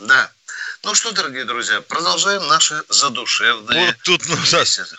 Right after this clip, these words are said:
Speaker 2: друг
Speaker 1: А ну.
Speaker 2: истины и Платона из
Speaker 1: А ну.
Speaker 2: чата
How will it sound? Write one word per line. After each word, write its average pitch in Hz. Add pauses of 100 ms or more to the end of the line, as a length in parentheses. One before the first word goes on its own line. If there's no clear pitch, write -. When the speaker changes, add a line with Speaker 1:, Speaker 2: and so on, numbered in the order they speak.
(180)
Speaker 2:
друг 143
Speaker 1:
А -
ну. 151
Speaker 2:
истины 139
и 135
Платона 143 (220)
из 131
Speaker 1:
А 147
ну. 165
Speaker 2:
чата 95